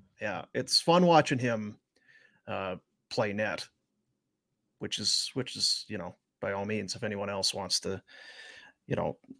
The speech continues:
make us enjoy them playing net. But anyway, so they come home, they've, or they're, they're gonna come home after this game tomorrow against Montreal. Not sure what to expect. Montreal lost last night to Vancouver.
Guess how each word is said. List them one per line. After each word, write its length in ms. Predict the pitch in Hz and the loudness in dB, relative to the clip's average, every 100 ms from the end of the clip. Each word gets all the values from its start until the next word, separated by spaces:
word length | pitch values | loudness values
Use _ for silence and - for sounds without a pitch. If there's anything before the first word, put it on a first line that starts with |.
| - | -6
make 240 | 98 92 | -4 0
us 140 | - 85 | 0 2
enjoy 300 | 104 107 98 | 2 0 0
them 120 | 92 | 0
playing 320 | - 104 92 | 0 0 2
net. 200 | 117 90 - | 0 0 12
But 140 | 190 240 | 12 12
anyway, 320 | 247 208 269 | 12 12 12
so 140 | 233 | 12
they 100 | 220 | 12
come 180 | 226 240 | 12 12
home, 320 | 214 208 202 | 12 12 12
they've, 200 | 196 175 | 12 12
or 180 | - 175 | 12 12
they're, 220 | 175 185 | 12 12
they're 100 | 185 | 12
gonna 160 | 190 196 | 12 12
come 120 | 196 | 12
home 160 | 175 185 | 12 12
after 200 | 180 180 | 12 8
this 160 | 160 - | 6 6
game 180 | 170 160 | 6 6
tomorrow 340 | 160 160 160 | 8 10 10
against 240 | 147 139 | 8 6
Montreal. 500 | 156 147 151 139 143 151 | 6 4 6 10 10 12
Not 160 | 190 | 10
sure 160 | - 170 | 10 8
what 140 | 160 | 8
to 100 | 156 | 6
expect. 340 | 147 - 143 139 | 2 4 4 4
Montreal 340 | 156 165 147 | 2 6 8
lost 260 | 139 135 131 | 8 6 6
last 240 | 131 127 135 | 4 4 2
night 140 | 123 | 0
to 60 | 110 | 0
Vancouver. 640 | 113 110 104 104 101 117 | 0 0 -4 -8 -6 -10